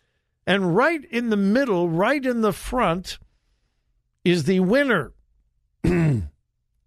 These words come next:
Now, the winner is, like, head and shoulders above all of the others.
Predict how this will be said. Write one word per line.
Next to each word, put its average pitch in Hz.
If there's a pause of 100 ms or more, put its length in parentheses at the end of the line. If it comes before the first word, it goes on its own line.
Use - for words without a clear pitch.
(2250)
Now, 170
the 175
winner 180 (1300)
is, 165
like, 165
head 226
and 151
shoulders 127 (840)
above 143 (840)
all 180
of 160
the 143
others. 104